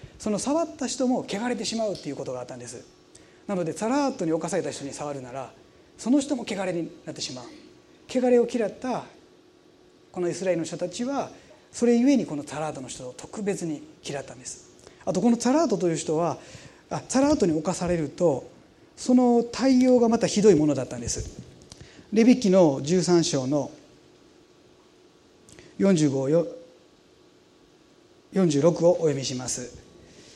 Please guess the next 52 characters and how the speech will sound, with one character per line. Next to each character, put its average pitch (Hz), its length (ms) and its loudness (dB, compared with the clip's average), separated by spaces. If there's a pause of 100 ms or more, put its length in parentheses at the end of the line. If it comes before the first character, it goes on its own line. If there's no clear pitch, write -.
(340)
「幹 254 220 8
部 175 100 2
が 151 120 4
あ 165 40 4
る 139 160 -2
サ 175 140 0
ラ 185 160 4
ー - 40 -2
ト 151 80 -2
に 135 80 -4
侵 131 200 -6
さ 156 100 -4
れ 131 100 -4
た 131 120 -8
者 123 200 -12
は、 160 200 0 (320)
自 175 160 2
分 240 220 6
の 226 80 4
衣 202 220 2
服 165 180 0
を 156 200 2
引 - 120 -12
き - 20 -8
裂 151 220 -2
き、 - 160 -12 (500)
髪 208 220 2
の 202 100 2
毛 180 140 -2
を 190 60 2
乱 143 240 0
し、 123 220 -4 (480)
口 - 220 -2
ひ 151 120 0
げ 160 140 2
を 156 240 4
覆 175 40 4
っ 170 40 0
て、 185 360 -4 (100)
汚 202 240 0
れ 208 100 -2
て 175 160 -6
い 160 40 -6
る、 143 180 -8
汚 208 240 -4
れ 226 100 2
て 185 120 -4
い 160 80 -2
る 139 160 -8 (100)
と - 80 -10
叫 - 280 -10
ぶ。 117 140 -14